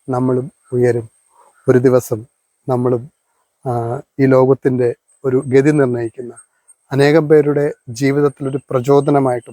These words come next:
മാറുന്ന ഒരാളായിട്ട് നമുക്ക് മാറും. ആ ഒരു ദിവസം വരട്ടെ,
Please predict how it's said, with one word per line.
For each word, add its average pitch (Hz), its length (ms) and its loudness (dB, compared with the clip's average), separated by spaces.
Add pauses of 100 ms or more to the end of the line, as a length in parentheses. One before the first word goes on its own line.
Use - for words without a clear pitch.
മാറുന്ന 113 320 -12 (520)
ഒരാളായിട്ട് 123 560 0 (280)
നമുക്ക് 117 320 -6
മാറും. 110 220 -8 (1300)
ആ 139 80 0 (100)
ഒരു 170 180 0
ദിവസം 127 300 -6 (560)
വരട്ടെ, 131 320 -4